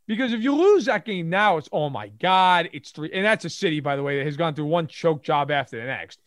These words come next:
Like, now it's three three. We've gotta go back. We've gotta beat them in the gut, which maybe they do it. But I, I mean, I would feel pretty good as a Knicks fan going into game seven if they could somehow get it there. So win game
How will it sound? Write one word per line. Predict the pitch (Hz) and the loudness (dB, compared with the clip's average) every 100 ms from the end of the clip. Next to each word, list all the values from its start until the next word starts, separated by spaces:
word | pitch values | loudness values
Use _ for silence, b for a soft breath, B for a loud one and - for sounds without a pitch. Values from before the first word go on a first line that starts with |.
| _ _ | _ _
Like, | - 185 151 _ _ | 0 0 -2 _ _
now | 165 196 233 208 | -2 2 2 0
it's | - | -4
three | - 131 110 | -12 -12 -10
three. | 170 233 233 226 208 - _ | -2 0 0 0 -4 -6 _
We've | 185 175 | -6 -2
gotta | 170 165 151 | 0 0 0
go | 131 107 107 _ | -8 -12 -18 _
back. | 277 277 247 226 - - _ _ _ | 0 2 2 0 -2 -16 _ _ _
We've | 190 202 | -6 -4
gotta | 156 180 156 | 0 -2 -2
beat | 131 165 131 | -6 -10 -4
them | 147 131 | -6 -6
in | 131 | -10
the | |
gut, | 135 226 277 | -2 -2 0
which | 349 427 | -2 0
maybe | 440 415 269 | 0 2 2
they | 185 | 0
do | 131 247 269 | 2 2 2
it. | 123 | 0
But | 170 | 0
I, | 170 214 _ | 2 0 _
I | 180 | -2
mean, | 185 185 | -2 0
I | 180 214 | 2 2
would | 220 156 | 0 0
feel | 196 | -2
pretty | - 180 | 0 -4
good | 139 202 170 | 0 0 0
as | 135 | -4
a | 147 | -6
Knicks | 190 | -6
fan | - 156 147 | -4 -6 -4
going | 156 | -4
into | 139 | -6
game | 147 151 135 | -6 -6 -4
seven | 180 165 131 | -2 -2 -4
if | |
they | 151 | -10
could | 135 - | -12 -10
somehow | 156 123 131 | -8 -6 -4
get | 127 147 | -2 -4
it | 113 | -6
there. | 98 | -14
So | - | -10
win | 151 147 185 233 240 247 160 | -10 -4 -2 0 -2 -6 -4
game | 190 196 190 | -4 -4 -8